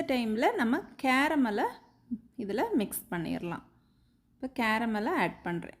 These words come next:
ஆட் பண்ணிட்டு அப்படியே கிளறி விட்டுட்டே இருங்க. இப்போ கேரமல் வந்து நல்லா மிக்ஸ் ஆகட்டும். இதை நல்லா மிக்ஸ்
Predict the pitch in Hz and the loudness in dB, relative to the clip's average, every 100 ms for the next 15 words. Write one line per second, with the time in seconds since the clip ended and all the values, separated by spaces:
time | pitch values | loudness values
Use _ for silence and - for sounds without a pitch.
0 | 220 214 214 254 233 226 220 349 480 - | -4 -4 -2 -4 -2 -2 0 0 0 -2
1 | 214 - 220 247 320 - 220 233 254 220 | -6 -4 -2 0 -2 0 0 2 0 0
2 | 220 220 233 254 202 180 175 180 285 - | -4 -2 0 2 2 0 -2 0 -2 -4
3 | - _ _ _ _ _ _ _ _ _ | -16 _ _ _ _ _ _ _ _ _
4 | _ _ _ _ _ _ _ _ _ _ | _ _ _ _ _ _ _ _ _ _
5 | _ - - 208 208 226 240 220 208 208 | _ -14 -4 0 0 2 0 0 0 0
6 | 311 214 190 185 220 247 190 196 - 220 | 0 0 2 2 2 2 0 -4 -6 -2
7 | 190 185 - 185 285 403 - _ _ _ | -2 -2 -4 -2 0 -2 -16 _ _ _
8 | _ _ _ _ _ _ 220 233 247 175 | _ _ _ _ _ _ -8 -2 -2 0
9 | 202 233 190 - | 0 0 -2 -6